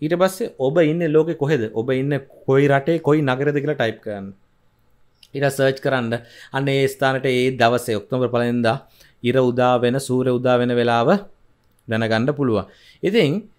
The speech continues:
මේ සූර්ය උදාවට කලින් ඔබ පැයකට විතර කලින් අවදි වෙලා ඉස්සලාම හොඳින් නාලා කරලා පිරිසුදු වෙලා ඊට පස්සේ ඔබ ඔබගේ ආගම දහම අනුව පහන් දල්ලන දේවල් මේ කියෝ පිළියම් පිළිවෙත අර පිරිත් ටික ස-, ශ්‍රද්ධායනය කරලා ශ්‍රවණය කරලා ඔබ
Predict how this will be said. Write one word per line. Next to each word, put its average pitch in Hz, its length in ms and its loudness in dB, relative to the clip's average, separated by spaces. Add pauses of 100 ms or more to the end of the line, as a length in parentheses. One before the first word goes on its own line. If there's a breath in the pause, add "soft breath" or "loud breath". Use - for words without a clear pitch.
(200)
මේ 160 180 2
සූර්ය 156 300 2
උදාවට 151 440 4
කලින් 143 300 2
ඔබ 143 180 0
පැයකට 131 300 0
විතර 135 140 -2
කලින් 131 260 0
අවදි 127 260 0
වෙලා 120 220 2 (160)
ඉස්සලාම 135 540 -2
හොඳින් 123 380 -2 (400)
නාලා 113 420 -4
කරලා 123 300 -4
පිරිසුදු 131 340 -4
වෙලා 98 220 -2 (400)
ඊට 190 160 -4
පස්සේ 143 400 -4 (340 soft breath)
ඔබ 117 140 0
ඔබගේ 127 360 2
ආගම 135 280 2
දහම 135 260 0
අනුව 131 320 -2
පහන් 120 360 -2
දල්ලන 113 280 -2
දේවල් 120 220 0
මේ 117 160 -2
කියෝ 120 200 0 (120)
පිළියම් 120 360 -2
පිළිවෙත 123 340 -2
අර 104 160 0
පිරිත් 131 340 -4
ටික 143 180 -4 (540 soft breath)
ස-, 113 280 2
ශ්‍රද්ධායනය 123 580 0
කරලා 127 180 0
ශ්‍රවණය 127 400 -2
කරලා 120 360 -2 (520 soft breath)
ඔබ 170 160 2